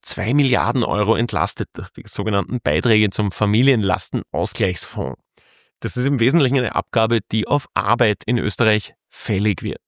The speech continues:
die der Dienstgeber zahlt, also derjenige, der uns angestellt hat oder beschäftigt, der muss nicht nur uns unseren Lohn zahlen, sondern auch diverse Lohnnebenkosten. Unter anderem eben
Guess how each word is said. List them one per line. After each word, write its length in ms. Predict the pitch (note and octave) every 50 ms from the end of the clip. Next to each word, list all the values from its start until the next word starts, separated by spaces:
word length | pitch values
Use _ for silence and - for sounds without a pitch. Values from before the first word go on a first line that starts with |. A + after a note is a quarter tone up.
| -
die 80 | A2+ G#2+
der 180 | G#2 G#2 G2+ - _ _ _ _ _ _ _ _ -
Dienstgeber 580 | G2 A2 B2 A#2 - - - C3+ B2+ D3 C#3+
zahlt, 360 | - - A#2 G#2+ A#2+ C3+ C#3+ - _ _ _ _ _ _ _ _ _ _ _ _ _
also 300 | - B2 A#2 B2 A2+ G#2+
derjenige, 1000 | F#2+ F#2 - - - G2 G#2 A2+ A2+ - - F#2+ F2 G2+ G#2+ G#2+ G#2+ G#2 G#2 F#2 - _ _ _ _ _ _ _ -
der 120 | G#2 G2 G2
uns 220 | G#2 A#2 - - _ _ _ _
angestellt 640 | - - - G2 G2+ A2 A2+ - G2+ D2+ - -
hat 200 | G2+ - - - -
oder 140 | - F2+ F#2
beschäftigt, 760 | - G#2+ - - G2 A2+ - - - - - - - - -
der 160 | A2 G#2+ B2+
muss 400 | C3+ A2 G#2+ B2 D3+ - - -
nicht 220 | G2+ G2+ - -
nur 120 | A#2+ G#2+ G2+
uns 220 | G#2 A2 A#2 -
unseren 280 | - G#2+ F#2+ G2 G#2 F#2+
Lohn 280 | F#2+ E2+ F2 A2+ E3
zahlen, 300 | - - F3+ E3+ F#3+ G3+
sondern 260 | - - G#2+ A#2+ C#3 B2+
auch 120 | A#2+ -
diverse 420 | - C3+ A2 G2+ F#2 G2 G2+ -
Lohnnebenkosten. 840 | A2 G2+ G2+ G2+ G#2+ G#2 G2 F#2 G2 F#2+ G#2+ G2 - - - - -
Unter 340 | D3+ F3 F3 E3+ - D3+ F#2
anderem 340 | G2 A#2 A#2+ B2+ B2+ A#2+ A2+
eben 180 | A#2 A2+ C3+